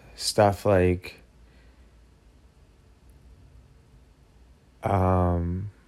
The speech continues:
let's see. "Don't be surprised what is gonna be ha-, what is going to happen."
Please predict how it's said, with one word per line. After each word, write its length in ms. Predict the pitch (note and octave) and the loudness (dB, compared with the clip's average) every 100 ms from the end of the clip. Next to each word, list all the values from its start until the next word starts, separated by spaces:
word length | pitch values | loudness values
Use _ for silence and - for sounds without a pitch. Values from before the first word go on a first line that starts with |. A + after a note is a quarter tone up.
| - - C#3 - _ _ - | -20 -20 -20 -20 _ _ -4
let's 220 | G#2 - | -4 -2
see. 440 | - F#2 F2 F#2 - _ _ _ _ _ _ _ _ - _ - _ _ _ _ _ _ - - _ - - | -2 0 0 -4 -10 _ _ _ _ _ _ _ _ -20 _ -20 _ _ _ _ _ _ -20 -20 _ -12 0
"Don't 200 | G2+ F#2+ | 2 4
be 120 | G2+ | 2
surprised 680 | F#2 G#2 - F#2 F2+ F2+ E2+ | 2 0 4 6 6 4 2
what 140 | F#2 F2 | 0 0
is 120 | E2+ | 0
gonna 180 | F2 E2+ | 0 0
be 160 | E2 | -2
ha-, 300 | D#2+ E2+ E2+ F#2 | -2 -2 -2 0
what 200 | F#2 F2 | 2 2
is 140 | E2+ | 0
going 280 | F2+ E2+ E2+ | 0 0 0
to 60 | |
happen." 640 | E2 E2+ E2 E2 E2+ E2 | -2 0 -2 -2 -4 -4